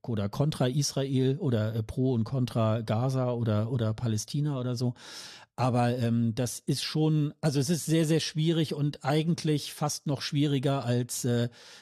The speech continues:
das damals mit Kalush Orchestra irgendwie halt war, als die den E S C gewonnen haben und auch unter dem Einfluss des Ukraine-Kriegs irgendwie schon standen.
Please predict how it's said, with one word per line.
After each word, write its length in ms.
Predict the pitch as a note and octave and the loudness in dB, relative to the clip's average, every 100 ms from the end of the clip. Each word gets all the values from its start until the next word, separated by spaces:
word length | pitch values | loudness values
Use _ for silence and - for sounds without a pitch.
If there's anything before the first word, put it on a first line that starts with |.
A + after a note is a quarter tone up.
| - | -4
das 200 | C3 - | -4 0
damals 440 | A#2+ C3 B2+ B2+ | 0 2 2 0
mit 100 | B2+ | -2
Kalush 400 | - B2+ B2+ A#2 | -2 -2 0 -2
Orchestra 680 | A#2+ - C3 - - B2 B2+ | -4 -4 -4 -4 -2 -2 0
irgendwie 400 | C3 A#2+ A2+ A#2+ | 0 0 2 0
halt 180 | B2 A#2 | 0 0
war, 200 | A#2 A#2+ | 0 0
als 220 | A#2+ A2+ | -2 -2
die 120 | D#3 | 0
den 180 | D#3 C3 | 2 0
E 140 | B2+ | 0
S 160 | A2 - | -2 -2
C 180 | - A#2 | -2 0
gewonnen 440 | A#2+ A2 A#2 A#2 | 0 2 2 2
haben 280 | A#2+ A#2+ B2 | 0 0 0
und 160 | A#2 A2+ | -2 0
auch 160 | D3 | 0
unter 220 | C#3+ A#2 | 0 0
dem 180 | A2+ A#2+ | 0 0
Einfluss 480 | A2+ B2 B2 C3 A2+ | 0 -2 -2 -4 -6
des 160 | A2+ B2 | -6 -8
Ukraine-Kriegs 880 | A#2+ A#2+ C3 B2+ G#2+ - A#2 - | -8 -6 -2 -2 -2 -4 -6 -8
irgendwie 340 | - A#2 A2 G#2+ | -6 -2 -2 -2
schon 220 | - A2 | -2 -2
standen. 500 | - A2+ A2+ A#2+ D3 | -2 0 0 0 -4